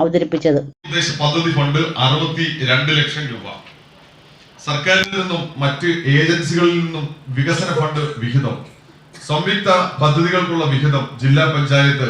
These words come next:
Speaker 2: അൻപത് ലക്ഷം, സംയുക്ത പദ്ധതികൾക്കുള്ള വിഹിതം ബ്ലോക്ക് പഞ്ചായത്ത് അൻപത് ലക്ഷം, ഗുണഭോക്തൃ വിഹിതം മുപ്പത് ലക്ഷം. ആകെ സർക്കാരിൽ നിന്നും മറ്റ് ഏജൻസികളിൽ നിന്നും വികസന ഫണ്ട് വിഹിതം ഒരു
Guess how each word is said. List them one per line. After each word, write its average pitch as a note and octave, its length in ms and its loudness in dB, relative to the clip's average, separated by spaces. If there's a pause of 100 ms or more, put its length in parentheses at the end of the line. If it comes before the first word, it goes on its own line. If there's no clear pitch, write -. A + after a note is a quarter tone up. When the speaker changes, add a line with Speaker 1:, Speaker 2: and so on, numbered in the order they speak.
(200)
Speaker 2:
അൻപത് C#3+ 380 -2
ലക്ഷം, - 280 -6 (580)
സംയുക്ത F#3 400 0 (220)
പദ്ധതികൾക്കുള്ള D#3+ 680 4
വിഹിതം C#3 300 4 (140)
ബ്ലോക്ക് C#3+ 280 -2
പഞ്ചായത്ത് C#3 500 2 (160)
അൻപത് C#3 340 -2
ലക്ഷം, D3 280 -2 (480)
ഗുണഭോക്തൃ F3+ 500 -4 (200)
വിഹിതം C#3+ 320 2 (200)
മുപ്പത് D3 340 -4
ലക്ഷം. E3+ 280 -4 (720)
ആകെ F#3 180 -2 (100)
സർക്കാരിൽ F3+ 500 0
നിന്നും F3 240 -8 (180)
മറ്റ് C3+ 260 -6 (240)
ഏജൻസികളിൽ E3 600 2
നിന്നും D#3+ 200 -6 (180)
വികസന D#3+ 420 -2
ഫണ്ട് D3 200 -6 (160)
വിഹിതം A2+ 340 -6 (840)
ഒരു E3+ 120 2